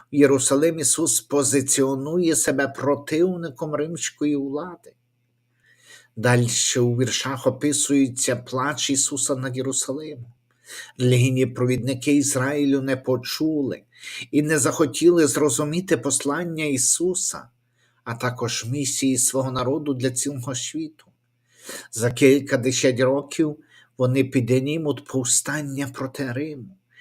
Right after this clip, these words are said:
яке завершиться важкою поразкою та зруйнуванням Єрусалиму. Повстання почалося в шістдесят шостому, а у сімдесятому році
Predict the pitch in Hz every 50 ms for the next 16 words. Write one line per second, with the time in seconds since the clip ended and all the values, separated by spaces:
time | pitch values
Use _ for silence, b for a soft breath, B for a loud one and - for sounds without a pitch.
0 | B B B B B - 113 113 - 139 131 117 - 143 135 123 135 139 143 143
1 | 123 - - - 139 131 - - 143 131 123 131 127 - - - - - - 147
2 | 156 151 143 127 - - 131 117 120 127 131 127 123 - - - - - - 104
3 | 95 82 - B B B B B B B B B _ - 120 110 - - 120 123
4 | 123 123 120 127 123 123 139 156 170 165 151 139 135 117 113 110 113 113 110 107
5 | - - - 113 113 107 107 104 95 92 90 78 65 _ _ _ _ _ _ _
6 | _ _ _ _ _ _ _ _ _ - 117 107 - - - 110 113 120 120 120
7 | 117 117 117 117 113 - 117 117 123 117 120 - 123 113 - - 123 110 101 -
8 | - 117 110 - - - - 120 120 113 - - - - - - - - _ _
9 | _ B B B B B B B B B B - 123 120 120 - - - 123 117
10 | 120 117 110 - - 139 170 175 - 160 139 127 123 120 127 139 139 - - 131
11 | 127 123 b